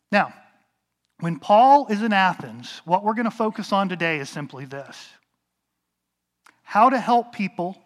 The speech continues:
who don't know God know God. How to help people who don't know God know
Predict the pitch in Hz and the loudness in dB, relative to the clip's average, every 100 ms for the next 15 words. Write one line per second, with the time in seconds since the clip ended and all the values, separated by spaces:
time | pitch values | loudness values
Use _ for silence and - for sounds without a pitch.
0 | _ - 180 139 202 254 175 160 143 139 | _ -10 -8 0 0 0 -6 -8 -6 -6
1 | 120 113 117 - _ _ _ _ _ _ | -8 -10 -16 -20 _ _ _ _ _ _
2 | _ 139 165 170 165 165 - _ _ _ | _ -8 -4 -2 -2 -4 -8 _ _ _
3 | - 123 113 - - _ _ _ _ - | -10 -8 -10 -20 -20 _ _ _ _ 2
4 | 185 277 233 262 - 220 202 202 156 175 | 2 2 0 -2 -2 -8 -4 -4 -4 -8
5 | 156 226 247 170 156 143 127 117 110 120 | -2 -2 0 -6 -8 -8 -12 -10 -14 -16
6 | _ _ _ _ _ _ - 143 165 175 | _ _ _ _ _ _ -16 -8 -4 -2
7 | 175 175 | -2 -4